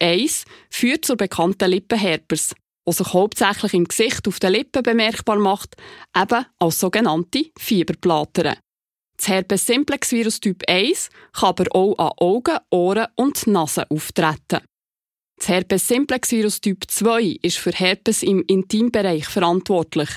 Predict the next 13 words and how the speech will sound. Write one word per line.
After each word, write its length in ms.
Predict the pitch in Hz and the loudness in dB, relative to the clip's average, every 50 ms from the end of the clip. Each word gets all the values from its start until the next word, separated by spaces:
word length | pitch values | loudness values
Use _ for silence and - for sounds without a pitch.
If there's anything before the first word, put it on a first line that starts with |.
| - - - - - - | -14 -18 -20 -20 -10 -4
die 80 | - 185 | -4 -2
sogenannte 800 | - - 190 190 226 220 220 180 180 190 190 - - 233 226 - _ _ | 0 0 0 0 2 2 2 2 2 0 -2 -2 -2 -2 -2 -4 _ _
Herpes 580 | - - 180 170 - - - 214 202 - - - | -4 -2 -2 -2 -2 -2 -2 -2 -2 -2 -2 -2
genitalis. 920 | 185 180 190 208 208 - - 180 160 151 147 135 135 151 - - - - - _ _ _ _ _ _ _ _ _ _ _ - | 0 2 2 0 0 0 0 0 0 0 0 -2 -2 -4 -4 -6 -8 -8 -10 _ _ _ _ _ _ _ _ _ _ _ -2
Herpes 400 | 196 214 247 - 302 294 - - | 0 0 0 0 -2 -4 -2 0
genitalis 720 | 208 190 185 175 175 - 196 180 190 214 254 285 - - | 0 2 2 2 0 0 0 0 0 0 -2 -2 -4 -4
kann 160 | - 196 170 | -4 -2 0
bei 100 | - 175 | 0 0
Männern 360 | 175 170 175 202 208 196 - - | 2 2 2 2 0 0 -2 0
und 220 | - 220 254 254 - | 0 0 -2 -2 -2
bei 120 | - 254 | -4 -2
Frauen 400 | - - 208 196 202 226 233 - | 0 0 2 2 2 2 0 0
auftreten, 640 | - 226 - - - 208 202 214 - _ - 214 | -2 -4 -4 -2 0 0 0 -2 -2 _ -2 -2